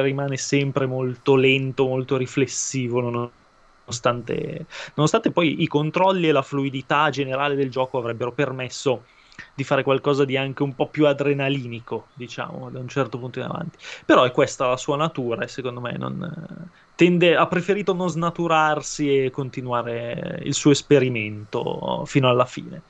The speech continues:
Bravi comunque, è veramente un gioco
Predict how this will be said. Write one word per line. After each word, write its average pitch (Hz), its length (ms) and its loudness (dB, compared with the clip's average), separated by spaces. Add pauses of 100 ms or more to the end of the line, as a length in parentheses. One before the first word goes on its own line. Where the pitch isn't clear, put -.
(640)
Bravi 117 360 2
comunque, 117 540 -2 (760)
è 156 60 0
veramente 151 320 -2
un 160 60 0
gioco 143 680 2